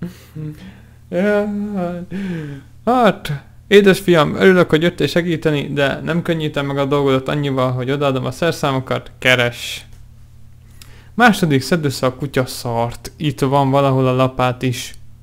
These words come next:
Ezt is keresd meg. Teljesítsd a feladatokat, és ha kész vagy, tegyél mindent a feliratos ládába.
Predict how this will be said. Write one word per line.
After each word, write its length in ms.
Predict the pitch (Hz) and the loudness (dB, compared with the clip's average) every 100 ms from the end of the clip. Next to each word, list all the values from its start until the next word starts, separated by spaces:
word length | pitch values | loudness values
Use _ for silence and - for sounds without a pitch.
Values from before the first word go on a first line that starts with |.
| - | -14
Ezt 280 | 202 190 - | -4 -2 -2
is 120 | 131 | -8
keresd 340 | - 135 131 - | -8 -8 -8 -12
meg. 100 | - - - - - - - - - - - - - - - - - | -18 -20 -20 -20 -20 -20 -20 -20 -20 -20 -20 -20 -20 -20 -20 -18 -6
Teljesítsd 460 | 214 180 - 135 | -2 -2 -2 -2
a 80 | 131 | -2
feladatokat, 580 | - 208 175 139 135 139 | 0 2 2 2 0 0
és 140 | 170 | -4
ha 100 | 131 | -4
kész 260 | - 202 196 | -2 -2 -2
vagy, 160 | 139 | -6
tegyél 300 | 127 175 139 | -2 0 2
mindent 420 | 127 160 143 131 123 | 0 0 -2 -2 -4
a 60 | |
feliratos 600 | 123 143 135 127 123 - | -2 0 0 0 -4 -8
ládába. 580 | 127 120 120 117 113 - | -6 -6 -6 -8 -6 -8